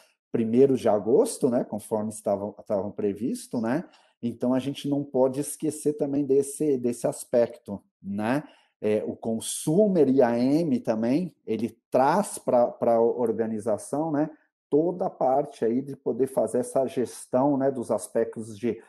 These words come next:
de privacidade, né, de consentimento, né, você podando, podendo externalizar tudo isso, né, das, das aplicações de negócio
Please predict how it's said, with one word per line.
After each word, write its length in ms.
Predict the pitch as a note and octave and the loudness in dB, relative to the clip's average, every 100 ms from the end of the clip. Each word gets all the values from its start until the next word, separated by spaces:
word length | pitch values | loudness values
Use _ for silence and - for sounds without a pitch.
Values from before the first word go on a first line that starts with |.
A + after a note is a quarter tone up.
| _ _ | _ _
de 100 | A2 | -14
privacidade, 1400 | - A#2 G#2+ A#2+ - A#2 G2 G#2 B2+ B2+ B2 A#2+ - A2+ | -8 -6 0 0 0 -6 0 4 6 6 4 0 -4 -2
né, 240 | A#2+ B2 _ - | -2 -4 _ -12
de 120 | A2+ | -12
consentimento, 1500 | - C3+ C3+ - - B2+ B2 - G#2+ G#2+ A#2 C#3+ C#3+ - A2 | -6 -4 -4 -6 -4 -4 -4 -10 -8 -4 -4 -4 -8 -10 -6
né, 240 | A#2 D3+ - _ | -4 -4 -8 _
você 260 | - - - | -8 -6 -6
podando, 560 | - B2+ A#2+ B2 C3 B2 - | -4 -2 0 0 0 -4 -6
podendo 500 | A#2+ G#2+ C3+ C3 - | -4 -2 -2 -4 -4
externalizar 1200 | F3+ B3 - - G3+ F3 E3+ D#3 C#3+ C3 C3+ C#3 D3 | -4 -4 -6 -2 -2 -2 -4 -4 -2 -2 0 0 0
tudo 300 | - C#3 A#2 | -6 -6 -2
isso, 440 | A#2 E3 F#3 - A#2+ | 0 -2 -4 -8 -4
né, 280 | B2 E3 - _ - | -2 -2 -6 _ -2
das, 260 | A2+ A#2+ C#3 A2 | 2 2 0 0
das 240 | A#2 A#2+ | 0 2
aplicações 760 | C3+ - C3+ - B2+ - B2+ A#2+ | 0 -2 -6 -4 -4 -2 -4 -2
de 80 | C3 | -4
negócio 560 | C#3+ A2+ G#2 - - | 0 2 2 -2 -16